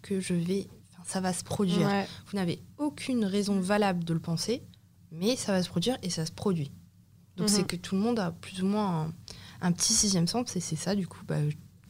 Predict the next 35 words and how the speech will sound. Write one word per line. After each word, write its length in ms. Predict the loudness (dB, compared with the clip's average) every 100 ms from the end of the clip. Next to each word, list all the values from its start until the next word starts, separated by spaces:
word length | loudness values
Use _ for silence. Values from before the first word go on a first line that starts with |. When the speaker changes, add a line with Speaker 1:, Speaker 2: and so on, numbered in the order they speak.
| -20 -20 -20 -4
Speaker 1:
qu'on 160 | 4 6
utilise 600 | 6 2 2 4 2 0 -8 -20 -8
avec, 320 | -6 -4 -2
euh, 180 | 0 0 -2
voilà, 300 | 2 4 2
cette 180 | 0
affinité. 420 | -2 0 0 2 2
Bah, 140 | 2
dans 100 | 2
ma 140 | 0
famille, 260 | 0 2 4
on 60 | 4
a 40 |
une 140 | 2 0
affinité 360 | -2 -10 -12
plutôt, 500 | -12 -16 -4 0 2
euh, 140 | 0 -4 -10 -20 -20 -20 -20 0
pas, 180 | 2 4
je 100 | 2 0
dirais, 160 | -2 -4
hyper 300 | -4 -2 2
élevée, 320 | 4 6 6
mais 240 | 6 2 -2 -18 -20 -20 -20 -20 -4
un 80 | -4
peu 160 | 0 2
au-dessus 380 | 2 4 0 4
de 80 |
la 100 | 4
moyenne. 420 | 6 6 6 6 2
Et 60 | 0
donc, 180 | 0
du 120 | 2 0
coup, 140 | 0
c'est 180 | -2 -4
plus, 580 | -6 -4 -2 2 0